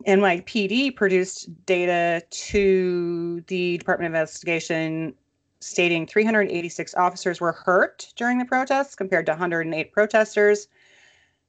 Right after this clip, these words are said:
Um, D O I noted that many protesters did not even report their injuries, and the Civil Complaint Review Board tallied two hundred forty-eight incidents occurring between May twenty-eighth and June twentieth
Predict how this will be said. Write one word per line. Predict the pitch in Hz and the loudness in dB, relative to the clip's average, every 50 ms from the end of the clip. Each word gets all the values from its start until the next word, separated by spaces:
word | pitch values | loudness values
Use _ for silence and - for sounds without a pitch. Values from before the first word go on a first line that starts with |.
| _ _ _ | _ _ _
Um, | 180 175 170 165 156 156 151 151 151 160 - _ _ _ _ _ _ _ - 190 - - - | -2 0 0 2 2 0 0 -4 -8 -14 -16 _ _ _ _ _ _ _ -18 -18 -16 -8 -2
D | 214 214 202 | 2 4 6
O | 196 185 | 6 6
I | 180 175 175 165 | 6 6 4 4
noted | 165 175 175 175 165 170 160 | 2 0 -2 -4 -6 -6 -4
that | 165 160 - 170 | -4 -4 -4 -2
many | 175 180 196 196 | 0 0 0 0
protesters | 190 196 175 165 - - 156 156 - - 160 151 151 | 0 -2 -2 -2 -2 -4 -4 -4 -4 -6 -10 -10 -10
did | - - 165 151 | -12 -12 -10 -6
not | 160 165 160 156 160 | -2 0 0 0 0
even | 151 143 147 147 | -2 -6 -10 -10
report | 147 139 - - 175 170 175 - | -10 -12 -6 -4 -2 -2 -2 -2
their | 208 202 | -2 -2
injuries, | 202 233 247 247 254 262 269 269 262 262 247 - - _ - | 0 0 0 0 0 0 2 2 2 0 -2 -4 -10 _ -6
and | - 170 170 170 165 | -4 -2 -2 -2 -2
the | 160 160 | -4 -6
Civil | - - 226 220 226 226 | -4 0 2 2 4 2
Complaint | 226 - 196 190 - 190 170 - | 2 0 -4 -2 -2 -2 -2 -2
Review | - 165 170 185 226 247 247 | -6 -8 -4 0 0 0 4
Board | - 196 190 180 175 175 - | 4 6 6 6 4 2 -2
tallied | - - 202 185 185 180 180 175 170 160 - | -2 0 2 2 2 2 0 -2 -4 -8 -12
two | - - 233 220 | -10 -8 -6 -4
hundred | 226 208 196 175 175 - | -2 -2 -2 -2 -2 0
forty-eight | - 202 214 220 208 190 180 - | 0 2 4 4 4 4 2 0
incidents | - 180 175 - 180 165 160 165 165 - | -4 -6 -6 -6 -6 -4 -4 -6 -8 -10
occurring | - - - 190 185 180 180 175 170 | -12 -4 0 0 2 2 0 -2 -4
between | 175 - - 185 175 170 170 | -6 -8 -6 -4 -4 -2 -2
May | 170 170 175 | -2 -2 -4
twenty-eighth | - - - 165 160 156 165 160 - | -4 -4 -6 -6 -4 -4 -4 -6 -6
and | 160 156 | -10 -6
June | - 175 170 | -4 -4 -4
twentieth | - - 175 165 160 160 156 - | -2 -2 -2 0 0 -2 -4 -6